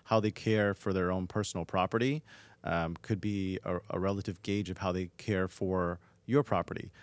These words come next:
Another thing that I've, I've, I've seen or read about as well, too, is people love to understand, and they always ask a poll of a crowd, when you're leaving a parking lot and you have your cart, if the cart return is way down there, what do you do with it?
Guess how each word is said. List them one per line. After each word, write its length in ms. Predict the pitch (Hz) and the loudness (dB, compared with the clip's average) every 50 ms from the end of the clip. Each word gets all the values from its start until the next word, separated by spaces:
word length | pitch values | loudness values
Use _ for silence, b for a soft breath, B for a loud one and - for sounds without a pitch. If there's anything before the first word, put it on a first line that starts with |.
| B B | B B
Another 300 | - 113 113 113 107 107 | 0 4 4 4 4 4
thing 160 | - 113 107 | 2 2 2
that 100 | 101 101 | 2 2
I've, 160 | 98 92 - - | 2 0 -2 -4
I've, 220 | 92 92 85 - - - | -4 -4 -4 -6 -6 -6
I've 160 | - 82 - | -6 -4 -4
seen 280 | - - 113 107 101 95 | -2 0 0 2 2 0
or 100 | 87 87 | 0 2
read 300 | 95 95 98 98 90 - | 2 2 2 2 0 -2
about 300 | 95 95 78 95 85 87 | -6 -2 0 0 0 0
as 120 | 85 - | -2 -2
well, 200 | 95 95 87 87 | 0 0 0 0
too, 200 | - - 110 101 | 0 0 0 0
is 80 | 90 85 | 0 0
people 300 | - - 98 - 98 92 | -2 -4 -2 0 0 2
love 240 | 92 95 98 92 85 | 2 2 2 2 0
to 120 | 107 - 92 | -2 -2 0
understand, 720 | 92 85 90 - - - 98 95 92 90 87 87 82 - b b b | -2 -2 -4 -6 -4 -2 0 0 0 0 0 -2 -4 -8 b b b
and 80 | - 107 | -4 -2
they 80 | 92 | 0
always 180 | 95 98 95 101 | 0 0 2 2
ask 220 | 90 87 - - | 0 0 -2 -6
a 40 | 90 | -8
poll 280 | - - 127 117 104 98 | -4 2 2 4 4 2
of 80 | 82 | 0
a 40 | 92 | -4
crowd, 460 | - - - 98 90 87 85 85 85 B B B B B B B B B - | -8 -2 0 0 2 2 0 -2 -4 B B B B B B B B B 2
when 200 | 110 107 107 104 | 4 4 4 4
you're 340 | 101 101 98 95 92 92 - | 2 2 2 2 2 0 -2
leaving 720 | 98 107 110 107 117 123 113 123 113 110 107 104 101 - - | -4 -2 2 4 4 4 6 4 4 4 2 0 0 -2 -4
a 60 | - | 0
parking 320 | - 113 113 110 - 104 | 2 2 2 2 2 0
lot 120 | 98 92 85 | 0 0 2
and 80 | 95 | 2
you 60 | 92 | 2
have 180 | 98 95 92 87 | 2 2 2 2
your 360 | 92 90 85 82 82 85 - _ - | 0 2 2 2 0 -2 -4 _ -8
cart, 340 | - - - 120 92 73 - - - - B B B B B B B B B _ _ _ _ _ _ _ - | -2 4 6 6 6 4 0 -6 -18 -20 B B B B B B B B B _ _ _ _ _ _ _ 4
if 160 | - 131 123 - | 4 4 6 6
the 80 | 139 | 2
cart 240 | - 123 135 139 127 | 4 6 6 8 8
return 320 | 131 120 - - 117 104 | 6 4 4 4 4 4
is 120 | 95 87 90 | 4 2 2
way 160 | 101 110 117 | 4 4 6
down 240 | 110 110 107 104 104 | 6 6 6 6 4
there, 180 | 101 95 92 95 | 4 4 2 2
what 80 | 98 | 2
do 60 | 98 98 | 0 -2
you 60 | 87 | -2
do 120 | 92 87 | -2 -2
with 160 | 82 80 - | -4 -4 -4
it? 140 | - - - | -6 -8 -8